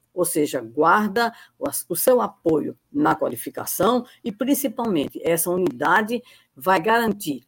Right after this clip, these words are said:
a organização do movimento e estimular a união dos espíritas. Então, é um processo altamente legítimo,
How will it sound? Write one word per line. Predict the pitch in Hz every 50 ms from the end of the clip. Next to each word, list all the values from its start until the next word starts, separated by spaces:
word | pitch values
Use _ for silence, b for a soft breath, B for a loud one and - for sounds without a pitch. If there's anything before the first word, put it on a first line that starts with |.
| _
a | - 143 160
organização | 175 170 175 147 165 156 151 139 143 131 123 - - 262 262
do | 240 226
movimento | 202 190 202 196 175 165 151 147 156 160 170 175 170 175 180 -
e | - 185 185 185
estimular | 180 180 - 202 196 185 165 147 123 123 120 b b b b b -
a | 170
união | 180 185 190 185 170 156 143 143 151 143
dos | 135 151 143 143
espíritas. | 151 143 - - _ - 127 120 123 - - 135 -
Então, | 160 151 143 - 165 180 190
é | 185 170 185
um | 214 220 208
processo | 214 - _ - 190 175 156 - - 190 190 202 - - - - _ -
altamente | 196 190 208 233 220 - 180 156 160 175 185 180 180
legítimo, | 170 175 190 196 175 - - - 190 233 214 202 - - 277 277 294 285